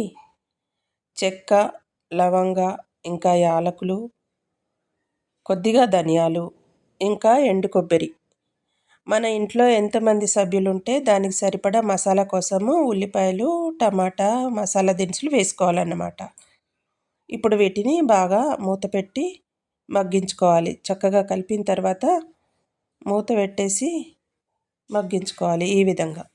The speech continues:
ఇప్పుడు స్టవ్ చ-, ఆఫ్ చేసి గింజలు ఉడికాయేమో చూద్దాం. బీన్స్ ఇవి కూడా ఉడికాయి, విజిల్స్ వచ్చాయి.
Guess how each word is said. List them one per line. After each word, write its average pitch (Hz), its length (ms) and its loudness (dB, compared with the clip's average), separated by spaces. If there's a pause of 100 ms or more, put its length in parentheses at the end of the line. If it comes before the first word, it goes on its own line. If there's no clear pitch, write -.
(800)
ఇప్పుడు 240 340 0
స్టవ్ 214 240 2 (100)
చ-, 202 200 0 (300)
ఆఫ్ 202 200 -2
చేసి 220 320 2 (1500)
గింజలు 220 540 2
ఉడికాయేమో 180 580 2 (160)
చూద్దాం. 160 360 -2 (100)
బీన్స్ 170 340 -4 (380)
ఇవి 196 120 -4 (100)
కూడా 208 160 2 (140)
ఉడికాయి, 180 500 0 (180)
విజిల్స్ 214 400 0
వచ్చాయి. 190 420 0